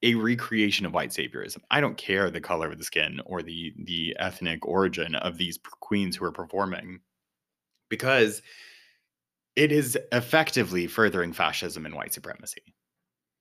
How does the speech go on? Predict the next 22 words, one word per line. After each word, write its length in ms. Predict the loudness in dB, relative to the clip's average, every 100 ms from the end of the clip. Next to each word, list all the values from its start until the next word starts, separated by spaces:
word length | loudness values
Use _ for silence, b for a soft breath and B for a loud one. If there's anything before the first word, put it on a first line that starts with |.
| _ _ _ _ _ _ _ _ _ _
by 240 | 0 0 0
forcing 720 | 0 2 2 2 2 0 -4 b b b b b _ _ _ _ _ _ _ -18 -6
queer 240 | 0 0
people 300 | 0 -4 -2
everywhere 580 | -2 0 0 0 -2 -4
to 160 | -6 -8
look 260 | -8 -6
like 160 | -6 -6
queer 220 | -6 -8
people 260 | -8 -14 -12
in 120 | -10
the 80 | -10
U 180 | -8 -6
S, 380 | -8 -8 -14 b b b _
by 600 | -2 0 0 -2 -6 -8 _ _ _ _ _ _ _ _ _ _ -14
validating 1080 | 2 4 6 4 0 -2 -2 -4 -4 -8 -12 _ -12
the 680 | -6 -6 -6 -8 -10 -12 -16 _ _ -8
violence 840 | 2 4 4 2 -2 -4 -6 -10 -12 -6
that 680 | 0 0 0 -4 -10 -18 -14
Palestinians 640 | -8 -8 -6 -8 -8 -8 -8
have 160 | -8 -8
experienced 920 | -10 -12 -10 -10 -10 -10 -10 -12